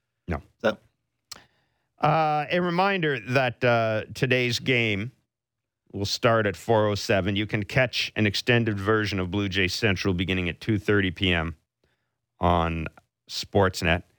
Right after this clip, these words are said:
Speaker 1: Uh, Sportsnet five ninety The Fan will have Jays Talk Plus with Blake Murphy from noon to two. That's immediately following us, followed by The Fan Drive from two to four, leading up to the first pitch.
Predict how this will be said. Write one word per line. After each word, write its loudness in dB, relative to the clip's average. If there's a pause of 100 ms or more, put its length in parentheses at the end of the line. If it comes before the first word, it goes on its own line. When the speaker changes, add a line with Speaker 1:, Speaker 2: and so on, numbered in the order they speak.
(360)
Speaker 1:
Uh, 4
Sportsnet 0
five 2
ninety 0
The -2
Fan 0
will 0
have -2
Jays 0
Talk -2
Plus 0
with -6
Blake 0
Murphy 0
from -2
noon -2
to -4
two. 0
That's 0
immediately -2
following 0
us, -2
followed 0
by 0
The -8
Fan 0
Drive 0
from -16
two -2
to -6
four, 0
leading -2
up -6
to -8
the -6
first -6
pitch. -2